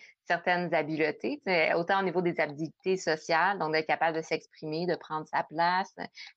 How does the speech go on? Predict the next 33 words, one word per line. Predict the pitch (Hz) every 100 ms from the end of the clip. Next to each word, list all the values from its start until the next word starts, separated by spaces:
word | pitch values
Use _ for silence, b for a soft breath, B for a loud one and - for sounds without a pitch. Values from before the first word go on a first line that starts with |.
| -
l'affirmation | 165 175 - 190 175 165 165 - 175
de | 175 156
soi. | - 160 170 190 381 _ b _
Puis | - -
quand, | 214
ben, | 190 170 -
on | 170 165
a | 165 165 165 -
cette, | - 165 156 -
euh, | 156 151 - - - -
cette | 165 -
possibilité-là | 196 196 185 - 170 196
de | 185
jouer | 147 165 185
à | 175
un | 151
jeu | 160 180
coop | - 165 170 196
avec | 165 151 156 - b b _
quelqu'un | - 160 165 190
qui | 190
a | 160
de |
l'expérience | 165 - 170 160 165 185 202
puis | -
qui | 170
est |
dans | 160
une | 156
approche | 143 - 175 180 165 - _
très | 175
démocratique, | 165 156 147 - 135 - 214 269
euh, | 165